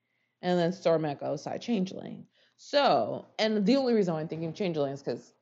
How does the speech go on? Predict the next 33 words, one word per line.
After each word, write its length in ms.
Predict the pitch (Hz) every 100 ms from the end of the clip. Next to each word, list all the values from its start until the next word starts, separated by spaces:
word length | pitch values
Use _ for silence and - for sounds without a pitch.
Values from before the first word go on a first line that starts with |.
| -
she 160 | -
said, 200 | - - -
"We're 140 | 123 _
going 220 | - - -
back 220 | - -
to 60 |
bears." 460 | - - - - - _ _ _ _ -
Or 140 | 214
bears 380 | - 165 147 147
will 80 | 131
be 160 | 123
there. 420 | 139 - - - - -
So 600 | - - - 80 - 78 -
a 60 |
part 240 | 156 170 131
of 60 |
me 80 | 143
is 100 | 143
like, 180 | - - -
"Okay, 480 | 170 147 151 151 -
what? 600 | - - - 240 311 -
Bears?" 600 | 226 165 107 - - 427 415 - - _ - _
Um, 520 | 156 151 147 143 131 165 - _ _ _ _ _ _ _ _ _ _ _ _ -
and 160 | 170
as 220 | 170 180 175
I'm 140 | 170
like, 440 | 147 123 104 - - - _ _ _ _ _ _ _
so 840 | - - 277 226 220 214 202 190 - _ _ _ -
someone 440 | 175 - 214 233 240
two 140 | 240
months 220 | 185 180
ago 480 | 160 160 147 147 -
in, 400 | 147 151 151 147